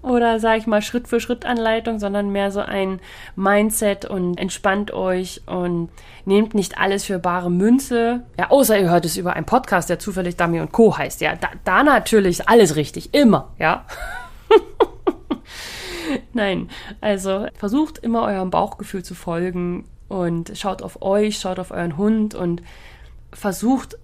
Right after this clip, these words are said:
auch das Dummy-Training als spaßige Veranstaltung zu sehen, auch wenn's manchmal blöd ist, wenn man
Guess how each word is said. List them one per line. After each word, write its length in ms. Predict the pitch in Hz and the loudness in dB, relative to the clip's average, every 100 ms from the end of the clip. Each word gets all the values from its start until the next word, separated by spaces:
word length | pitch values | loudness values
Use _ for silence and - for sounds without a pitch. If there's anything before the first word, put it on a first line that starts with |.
| - | -2
auch 460 | 185 220 208 - - - - | 0 0 -4 -12 -20 -20 -12
das 160 | 190 | -8
Dummy-Training 680 | 175 190 196 - 175 165 165 | -2 -2 -2 -4 -6 -4 -4
als 320 | 165 175 - - | -8 -12 -14 -14
spaßige 800 | - - 165 202 - 190 180 | -10 -4 0 0 -2 -8 -10
Veranstaltung 720 | - - 180 170 170 156 160 156 | -10 -8 -8 -6 -6 -6 -8 -10
zu 120 | 165 | -12
sehen, 420 | 160 156 156 156 | -10 -10 -10 -10
auch 140 | - 147 | -14 -6
wenn's 500 | 170 165 - - - 160 | -6 -6 -8 -12 -12 -8
manchmal 300 | 160 165 143 | -6 -6 -6
blöd 280 | 151 151 | -6 -6
ist, 180 | 151 - | -8 -8
wenn 100 | 151 | -8
man 200 | 143 147 | -6 -8